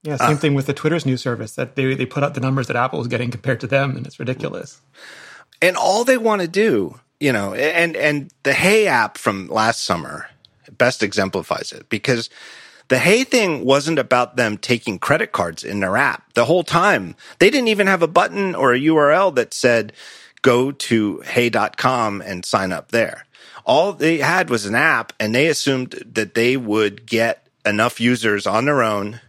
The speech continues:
Speaker 2: to sign up on the web first and then get the app. They weren't even worried about the app being the source of discovery. The app would be something users would get because they're already fans of Basecamp, or they heard of Hey and its features otherwise,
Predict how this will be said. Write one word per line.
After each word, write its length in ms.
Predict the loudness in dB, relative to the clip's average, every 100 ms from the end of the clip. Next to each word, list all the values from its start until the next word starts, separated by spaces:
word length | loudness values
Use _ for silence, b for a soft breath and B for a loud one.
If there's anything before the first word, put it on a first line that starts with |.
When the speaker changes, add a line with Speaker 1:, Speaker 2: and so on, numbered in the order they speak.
| _
Speaker 2:
to 100 | -12
sign 320 | -4 0 2 2
up 180 | 2
on 120 | 0 0
the 80 |
web 320 | 2 0 0 -2
first 640 | 2 2 2 -4 -10 -16 -20 -6
and 220 | -4 0
then 200 | 2 2
get 360 | 0 0 -2 _
the 200 | -6 -2
app. 340 | 0 0 -4 -2
They 100 | 2
weren't 240 | 2 2
even 220 | 0 0
worried 300 | 2 2 2
about 320 | 0 0 0
the 140 | -2 0
app 360 | 0 -2 -8 -6
being 360 | -4 -4 -8 -8
the 100 | -6
source 380 | 0 0 0 -2
of 120 | -6
discovery. 600 | -4 0 0 -2 -10 -14 B B B B B -2
The 120 | 2
app 220 | 2 2
would 120 | 0
be 100 | 0
something 480 | 0 0 0 -4 -4
users 420 | -2 -2 -4 -8
would 140 | -10 -2
get 240 | -2 -2
because 360 | -8 -6 -6 -2
they're 220 | -2 0
already 280 | 0 0 -2
fans 340 | -2 -2 -4
of 100 | -6
Basecamp, 600 | -4 -2 -2 -2 -2 -4 -12 B B B B B
or 120 | -2
they 100 | 0
heard 240 | 2 2 0
of 100 | -4
Hey 560 | 0 2 2 0 -2
and 180 | -6 -10
its 280 | -10 -14 -10
features 440 | -4 -2 -2 -2
otherwise, 640 | 0 0 0 0 -2 -6